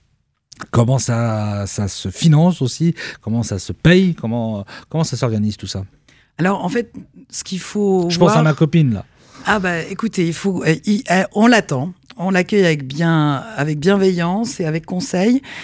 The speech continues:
Speaker 2: dans le cadre de ce qu'on appelle le, donc le parcours créateur, avec plusieurs étapes, euh,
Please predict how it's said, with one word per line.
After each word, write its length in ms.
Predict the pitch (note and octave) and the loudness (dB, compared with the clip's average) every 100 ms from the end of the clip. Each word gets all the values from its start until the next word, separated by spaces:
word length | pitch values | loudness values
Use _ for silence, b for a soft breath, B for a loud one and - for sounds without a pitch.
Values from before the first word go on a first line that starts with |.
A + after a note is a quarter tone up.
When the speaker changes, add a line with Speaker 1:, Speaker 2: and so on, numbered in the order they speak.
| B | B
Speaker 2:
dans 100 | E3 | -2
le 60 | E3+ | 0
cadre 220 | A3 G#3 | 0 -2
de 140 | F3 F3 | -2 -4
ce 180 | - | -6
qu'on 640 | - D#3+ D3+ C#3+ C#3 B2+ C3+ | -4 -2 0 0 0 0 0
appelle 260 | C3+ E3 | 0 0
le, 80 | D3+ | -2
donc 220 | C3 D3 | -2 -2
le 80 | C#3 | -4
parcours 480 | - F3 - F3+ E3 | -2 -2 -2 -6 -6
créateur, 560 | - D#3+ D#3 D3 D3 B B B | -4 -4 -2 -4 -4 B B B
avec 200 | C#3+ D3+ | -2 -2
plusieurs 400 | - A#3 B3+ A3+ | -4 -2 0 0
étapes, 420 | A3+ G3 F3+ F3 - | -2 -2 -4 -4 -8
euh, 120 | C#3+ | -8